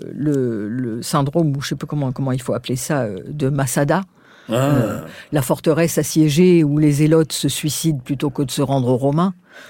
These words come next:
Speaker 1: Beaucoup de gens sont en train d'évoquer, même en Israël,
Speaker 2: C'est,
Speaker 1: hein.
Speaker 2: c'est un symbole très, très puissant pour les Israéliens, ça, Masada.
Speaker 1: Masada,
Speaker 2: Hein ?
Speaker 1: c'est une forteresse, donc, qui est une ruine aujourd'hui, euh,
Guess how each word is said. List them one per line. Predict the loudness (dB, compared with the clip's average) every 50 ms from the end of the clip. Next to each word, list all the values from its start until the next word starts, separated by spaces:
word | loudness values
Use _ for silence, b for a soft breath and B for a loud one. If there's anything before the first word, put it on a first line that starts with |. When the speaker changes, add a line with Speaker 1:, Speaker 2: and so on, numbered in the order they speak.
| B B -6
Speaker 1:
Beaucoup | -4 -2 -2 0 0
de | 0
gens | 2 2 2 0
sont | 0 -2 -6 -6 -6 -6
en | -6 -4 -6 -6
train | -4 -2 -2 0
d'évoquer, | 0 0 2 2 0 0 0 0 0 2 2
même | 2 2 4 4 4
en | 2 2
Israël, | 0 -2 -2 -2 0 0 2 4 4 4
Speaker 2:
C'est, | 4
Speaker 1:
hein. | 4
Speaker 2:
c'est | 2 0 -2 -2 -2
un | -2
symbole | 0 0 -2 -2 -2 -2 -2 -2 -2
très, | -4 -4 -4 -4
très | -2 -2 -2 -2
puissant | -4 -4 -4 -4 -4 -2 -2 -2 -2
pour | -4 -6 -8
les | -10 -8 -10
Israéliens, | -10 -10 -12 -12 -12 -10 -10 -8 -8 -8 -8 -10
ça, | -12 -12 -10
Masada. | -10 -10 -10 -8 -8 -8 -4 0 2
Speaker 1:
Masada, | 2 4 4 4 4 4 6 6 6 4
Speaker 2:
Hein ? | 4
Speaker 1:
c'est | 2 2 0 2
une | 2 0 0
forteresse, | 0 -2 -4 -2 0 0 0 0 0 0
donc, | 2 2 4 4 2
qui | 0 -4 -6
est | -6 -4 -6
une | -4 -2
ruine | 0 2 4 4 4 4
aujourd'hui, | 2 0 -2 -2 -2 -2 0 2 2 4 4 4 4 4
euh, | 4 2 2 0 0 -2 -2 -4 -4